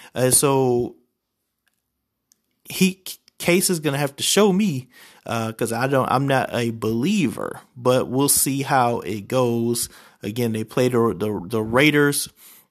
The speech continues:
which I believe is a team they can beat, but also believe that it's going to be a really tough game because of the, uh, the, the style of play that the Raiders play. They're, they're a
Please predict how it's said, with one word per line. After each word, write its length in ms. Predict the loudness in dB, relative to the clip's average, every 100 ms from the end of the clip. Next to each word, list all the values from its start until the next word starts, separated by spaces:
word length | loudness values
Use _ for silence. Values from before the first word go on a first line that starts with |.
| _ -6
which 380 | 2 4 2 -4
I 100 | -4
believe 360 | 0 0 0 -2
is 120 | -2
a 80 | -4
team 300 | -4 -4 -2
they 140 | -6
can 400 | -4 2 2 2
beat, 320 | 0 -4 -6 -14 -20 _
but 140 | -2 2
also 960 | 4 4 2 0 -2 -4 -6 -8 -10 _ _ _ -4
believe 440 | -2 0 0 -2
that 240 | -4 -6 -4
it's 180 | -4 -4
going 300 | -2 -4 -2
to 120 | -4
be 320 | -4 -4 -4
a 200 | -6 -6
really 460 | -4 0 0 0 -2
tough 360 | -2 -2 -4 -2
game 300 | -2 0 -2
because 420 | -4 0 0 0
of 180 | -6 -8
the, 140 | -8 -6
uh, 240 | -4 -6
the, 320 | -6 -8 -8 -10
the 140 | -6
style 460 | -4 0 2 2 -2
of 120 | -4
play 260 | 0 2 0
that 140 | -2
the 100 | -6
Raiders 480 | -2 -2 -2 -4 -8
play. 380 | 0 0 0 -6 -20 -20 _
They're, 300 | -2 0 -2 -8 -12 -4
they're 160 | -2
a 240 | -2 -6